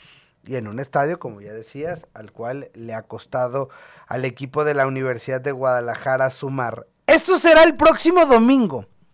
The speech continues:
a las doce del mediodía, en los Altos de Jalisco.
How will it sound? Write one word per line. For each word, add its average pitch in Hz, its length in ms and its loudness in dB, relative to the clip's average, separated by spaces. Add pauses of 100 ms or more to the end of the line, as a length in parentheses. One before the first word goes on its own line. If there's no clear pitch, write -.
(260)
a 113 60 -12
las 120 240 -6
doce 143 260 -4
del 151 140 -2
mediodía, 120 640 -8 (420)
en 120 140 -12
los 120 180 -8
Altos 139 320 -6
de 143 120 -8
Jalisco. 131 580 -8